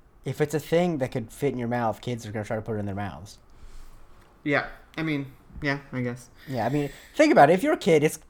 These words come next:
Speaker 1: kinda hard to discern what is food and what isn't food. Um, I mean, dogs can't tell. Um, anyway, Monk gives him a wipe, uh, and he tells him that nature's dirty, which is something that Monk and I agree on.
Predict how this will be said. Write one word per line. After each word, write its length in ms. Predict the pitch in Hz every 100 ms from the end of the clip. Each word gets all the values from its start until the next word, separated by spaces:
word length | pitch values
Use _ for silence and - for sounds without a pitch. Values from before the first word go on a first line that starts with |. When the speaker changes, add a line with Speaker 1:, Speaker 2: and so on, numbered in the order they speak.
| -
Speaker 1:
kinda 180 | 226
hard 200 | 208 254 165
to 40 |
discern 320 | 143 151 123
what 200 | 120 120
is 160 | 143 123
food 240 | - 117
and 80 | 113
what 120 | 117 110
isn't 220 | 110 101
food. 300 | 110 107 117 - - - - - -
Um, 540 | 123 123 127 131 135 - - - - - - - - - - - - - - -
I 40 |
mean, 220 | 139 127 113 - - - 123
dogs 380 | 131 139 202 -
can't 220 | 156 113
tell. 360 | 120 117 185 - _ _ _ -
Um, 520 | 117 113 113 110 104 -
anyway, 420 | 156 110 104 107 - - _ 135
Monk 400 | 135 151 185 - 135
gives 400 | 139 131 127 -
him 160 | 147 135
a 40 |
wipe, 320 | 127 110 147 - - _ _ _ _ _ _ _
uh, 120 | 120 113
and 80 | 120
he 60 |
tells 300 | 110 143 131
him 120 | 131
that 120 | 117 113
nature's 380 | 120 120 135
dirty, 420 | 127 110 104 127 - -
which 160 | 139 131
is 80 | 120
something 200 | 139 127
that 60 | 117
Monk 160 | 117
and 60 | 135
I 60 | 123
agree 220 | 113 107
on. 260 | 101 117